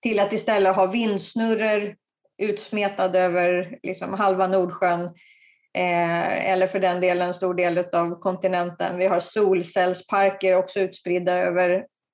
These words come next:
mängder av geografiska områden som alla är dels är lite mindre pålitliga och dessutom utspridda. Så ställer det helt andra krav på hur ett elnät måste fungera.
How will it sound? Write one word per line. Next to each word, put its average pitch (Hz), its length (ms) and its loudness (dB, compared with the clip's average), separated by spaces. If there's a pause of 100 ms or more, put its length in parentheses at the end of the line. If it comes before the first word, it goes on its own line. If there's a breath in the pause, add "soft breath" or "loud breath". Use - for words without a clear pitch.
(240)
mängder 202 580 -2
av 190 60 4
geografiska 185 520 0
områden 175 400 -4
som 190 140 -8
alla 196 520 2 (540)
är 196 180 -2
dels 254 260 0
är 294 60 2
lite 277 220 2
mindre 240 260 2
pålitliga 208 760 0
och 233 140 -4
dessutom 185 760 -2 (140)
utspridda. 175 680 -2 (380 loud breath)
Så 226 60 -4
ställer 220 280 0
det 196 140 2 (280)
helt 262 280 2
andra 180 220 -2
krav 175 220 0
på 185 220 -2
hur 180 180 0
ett 185 220 0
elnät 208 920 2 (120)
måste 196 300 -10
fungera. 208 560 0